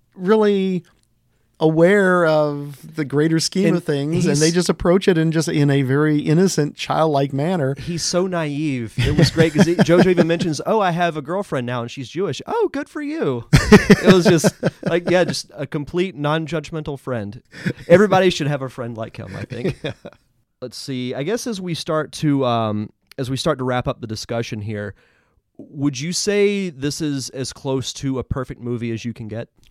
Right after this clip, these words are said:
Speaker 1: Um, oh yeah, absolutely. I mean, it's just, like I said, it's, it's the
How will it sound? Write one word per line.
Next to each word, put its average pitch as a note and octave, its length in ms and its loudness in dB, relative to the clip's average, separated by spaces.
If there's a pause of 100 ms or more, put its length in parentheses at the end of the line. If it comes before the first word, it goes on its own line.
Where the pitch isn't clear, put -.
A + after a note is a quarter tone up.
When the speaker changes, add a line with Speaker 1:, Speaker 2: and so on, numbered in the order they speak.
Speaker 1:
Um, C3+ 600 -4
oh C#3 160 2
yeah, A2 280 -6
absolutely. A2+ 640 -6
I B2 60 -6
mean, B2 160 0
it's B2+ 140 -4
just, A#2+ 180 -4
like C3 220 -6
I - 40 -2
said, A#2 180 0
it's, - 300 -6
it's C#3 260 -6
the B2+ 180 0